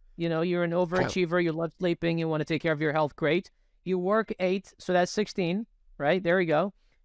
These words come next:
Um, say there is another two or three hours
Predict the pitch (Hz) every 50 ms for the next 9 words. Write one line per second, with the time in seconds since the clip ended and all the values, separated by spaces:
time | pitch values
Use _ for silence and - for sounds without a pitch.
0 | _ - 170 180 175 170 160 160 160 175 - - - - 226 220 214 202 208 202
1 | 202 196 180 208 202 202 196 185 190 185 165 - - - 247 233 226 220 202 -
2 | - 208 214 208 196 190 214 226 208 180 160 170 185 - -